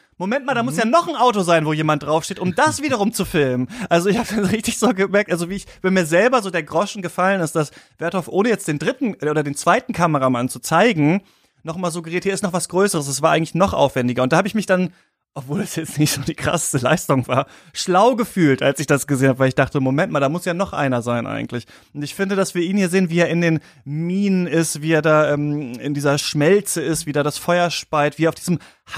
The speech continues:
Speaker 1: Heißluftballon über diesen Wasserfall darüber fliegt, wo ich dachte, so, ja, also, das sind ja Shots, weiß ich nicht, das würden sich heute
Speaker 2: Hängt das nicht an einem
Speaker 1: Leute,
Speaker 2: Kran?
Speaker 1: die, ja, ge-,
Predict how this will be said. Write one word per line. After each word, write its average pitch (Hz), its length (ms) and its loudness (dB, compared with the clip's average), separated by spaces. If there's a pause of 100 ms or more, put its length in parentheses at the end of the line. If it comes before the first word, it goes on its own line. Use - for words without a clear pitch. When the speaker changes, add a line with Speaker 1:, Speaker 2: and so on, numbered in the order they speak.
(140)
Speaker 1:
Heißluftballon 254 760 2 (340)
über 196 200 -2
diesen 160 420 0 (100)
Wasserfall 254 680 2
darüber 214 400 0
fliegt, - 260 -6
wo 165 60 -2
ich 156 100 -4
dachte, 175 280 -2
so, 156 120 -2
ja, 185 220 6
also, 143 240 0 (480)
das 143 160 -14
sind 160 100 -12
ja 156 100 -2
Shots, - 300 -4
weiß 175 160 0
ich 156 60 -4
nicht, 135 100 -4
das 123 220 -2
würden 135 340 -6
sich 156 140 -8
heute 156 220 2
Speaker 2:
Hängt 156 40 6
das 151 140 0
nicht 151 120 -4
an 156 100 0
einem 139 120 0
Speaker 1:
Leute, - 140 -4
Speaker 2:
Kran? 110 260 -2
Speaker 1:
die, 147 240 -2
ja, 151 240 6
ge-, 143 400 -8